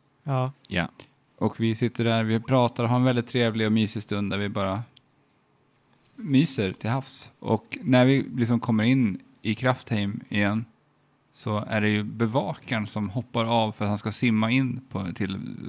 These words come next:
Speaker 3: Fabians lilla, eh, bry-, brygga som han har byggt ut. Och, eh, han försöker, han, han tar sig lite vatten över huvudet.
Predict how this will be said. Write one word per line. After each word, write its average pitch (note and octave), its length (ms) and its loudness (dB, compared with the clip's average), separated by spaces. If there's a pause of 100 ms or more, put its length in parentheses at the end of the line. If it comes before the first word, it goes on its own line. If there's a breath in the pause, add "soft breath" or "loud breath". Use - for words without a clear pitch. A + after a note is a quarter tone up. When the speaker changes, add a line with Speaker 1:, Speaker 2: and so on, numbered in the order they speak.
(120)
Speaker 3:
Fabians A#2+ 520 2
lilla, G#2+ 300 -2 (880)
eh, E2+ 440 -6
bry-, G2 440 0
brygga A#2+ 380 2
som B2 160 -6
han G2 120 -2
har G2 160 -4
byggt - 280 -10
ut. - 240 -10 (1040)
Och, - 300 -6
eh, G2 300 -2 (200)
han A2 200 -2
försöker, A#2 300 -2
han, B2 280 2
han B2 280 2
tar D3 180 0
sig - 160 -6
lite A#2+ 140 -4
vatten A2+ 220 0
över G#2+ 140 2
huvudet. A2 400 2